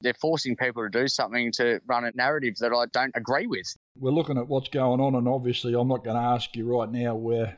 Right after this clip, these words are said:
Speaker 2: it's gonna be, 'cause when this goes out, it'll be after the fact. So the reality of it is, is that we don't know what's gonna happen. We don't know where you're gonna be. I'd ask you your thoughts now, though. I mean, what sort of a turnout are you expecting tomorrow, mate?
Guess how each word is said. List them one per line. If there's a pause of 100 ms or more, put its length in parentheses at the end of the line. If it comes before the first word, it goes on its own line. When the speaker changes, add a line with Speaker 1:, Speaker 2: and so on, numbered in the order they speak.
Speaker 2:
it's
gonna
be,
'cause
when
this
goes (160)
out,
it'll
be
after
the
fact.
So (320)
the
reality
of
it
is,
is
that
we
don't
know
what's
gonna
happen.
We
don't
know
where
you're
gonna
be.
I'd
ask
you
your
thoughts
now,
though.
I
mean,
what
sort
of
a
turnout
are
you
expecting
tomorrow,
mate?